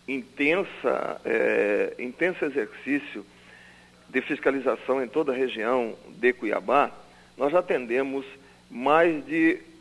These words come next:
duas mil, duas mil e quinhentas chamadas, duas mil e quinhentas ocorrências, através do nosso Disque Denúncia e também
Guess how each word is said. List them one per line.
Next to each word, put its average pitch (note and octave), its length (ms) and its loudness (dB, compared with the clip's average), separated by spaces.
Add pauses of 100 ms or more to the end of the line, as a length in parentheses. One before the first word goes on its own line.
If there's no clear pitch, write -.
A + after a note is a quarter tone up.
(120)
duas C#3+ 480 -4
mil, E3+ 460 0 (280)
duas D3 400 2
mil E3+ 400 -2
e E3+ 120 -12
quinhentas D#3 680 -2 (840)
chamadas, B2 720 2
duas A2 240 -4
mil C3+ 120 0
e - 20 -2
quinhentas C#3+ 420 -2
ocorrências, A#2 600 -4 (500)
através B2+ 420 2
do B2 80 0
nosso A#2+ 380 0
Disque B2 340 -6
Denúncia F3 560 -2 (400)
e A3+ 80 -4
também E3+ 560 4